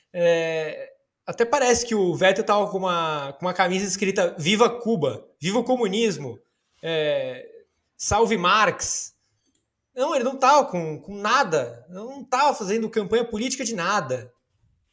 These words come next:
sabe? Do jeito que as pessoas falam, parece que o, o Vettel queria im-, é, queria implantar o comunismo na Fórmula um. É, é só uma mensagem de igualdade, gente. Ninguém tá pedindo nada, não é,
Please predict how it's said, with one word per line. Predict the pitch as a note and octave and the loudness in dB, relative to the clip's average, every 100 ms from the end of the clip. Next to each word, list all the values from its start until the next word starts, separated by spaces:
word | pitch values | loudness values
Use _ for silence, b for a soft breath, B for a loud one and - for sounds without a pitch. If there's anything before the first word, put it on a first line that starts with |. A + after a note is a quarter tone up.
| _ | _
sabe? | - - G#3+ F3 | -18 -2 -2 -2
Do | C3+ | -6
jeito | D3+ A3 | -2 -2
que | A#3 | -4
as | A#3 | -8
pessoas | A3+ A#3 - | -6 -6 -4
falam, | G#3 A#3 | -4 -2
parece | A3+ A3 A3 | -4 -4 -4
que | B3 | -6
o, | A#3 A#3 B B | -6 -8 B B
o | F#3 | -4
Vettel | E3+ G#3+ A3+ | 2 4 4
queria | A#3 A#3 | 0 0
im-, | A#3 - G#3 | 0 -2 -2
é, | G3 F#3 F3 | 2 4 2
queria | F3 G3+ | -2 -6
implantar | A#3 A#3 A#3 G3 | -4 2 2 4
o | A#3 | 0
comunismo | A#3 B3 B3 A3 G#3 A#3 E3+ E3+ | 2 0 0 0 0 0 -2 -4
na | D3+ | -4
Fórmula | - F3 D#3+ D3 | 0 -2 0 -4
um. | D#3 D3+ - _ _ _ _ _ _ _ _ _ | -4 -8 -16 _ _ _ _ _ _ _ _ _
É, | G3+ A3 A#3 | -12 -4 -4
é | |
só | - | 0
uma | C#4 | -2
mensagem | D#4 C#4 - C4+ C4 | -2 -6 -2 -2 -2
de | B3 | -4
igualdade, | - C4 G#3 E3 F#3+ D#3 C3 | -2 -2 0 0 -2 -4 -8
gente. | B2 A#2+ G#2+ - _ _ - | -12 -14 -16 -20 _ _ -16
Ninguém | G#3+ | -12
tá | C#4 | -12
pedindo | D4+ A#3 C4 C4 | -10 -8 -6 -4
nada, | G#3+ G#3+ B3 E3 C#3 C3+ F3+ | 0 2 2 0 -4 -6 -6
não | A3+ | 0
é, | C#4+ C4+ G3+ | 0 0 -4